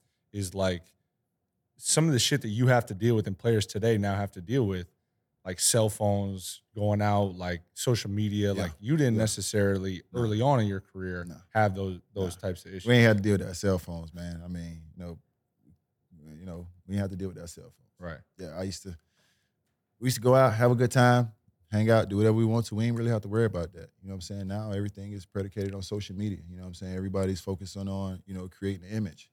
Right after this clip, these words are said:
Speaker 2: you know, what people think. You know what I'm saying? And I think when you get involved in, you know, figures, focusing on what people think or creating a certain image, you know what I'm saying? I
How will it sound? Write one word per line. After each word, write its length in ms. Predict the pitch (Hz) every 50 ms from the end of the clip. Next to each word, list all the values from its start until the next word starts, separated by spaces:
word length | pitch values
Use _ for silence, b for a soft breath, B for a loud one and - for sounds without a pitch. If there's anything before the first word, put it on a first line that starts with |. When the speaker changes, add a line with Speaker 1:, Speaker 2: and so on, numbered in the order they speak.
| -
Speaker 2:
you 60 | 87 87
know, 100 | 85 82
what 180 | 90 101 -
people 200 | - 104 92 95
think. 240 | - - 113 95 - _ _ _ _ _ _ _ _ _ _ _ -
You 80 | 90
know 60 | 90
what 60 | 92 90
I'm 60 | 87
saying? 300 | - 101 98 101 101 101
And 260 | 101 98 95 92 92
I 60 | 95 92 -
think 160 | 104 98 104
when 80 | 98 95
you 100 | 101 101
get 180 | 92 107 104
involved 440 | 101 98 90 104 104 104 104 101 95
in, 200 | 104 104 95 95 95 _ -
you 80 | 104
know, 160 | 98 90 90 90
figures, 340 | - - 104 95 98 95 92 87 _ _
focusing 340 | - 101 98 - - 104 101
on 140 | 95 90 87
what 140 | 92 92 -
people 200 | - 98 90 85
think 280 | - - 98 98 -
or 100 | 87 87
creating 340 | 85 - - 95 92 87 -
a 60 | 87
certain 280 | 82 - - 95 90 78
image, 340 | 73 95 110 113 95 82 85 85 - -
you 60 | 92 90
know 60 | 90
what 40 | 87
I'm 60 | 85
saying? 340 | - - 95 95 95 92
I 40 | 85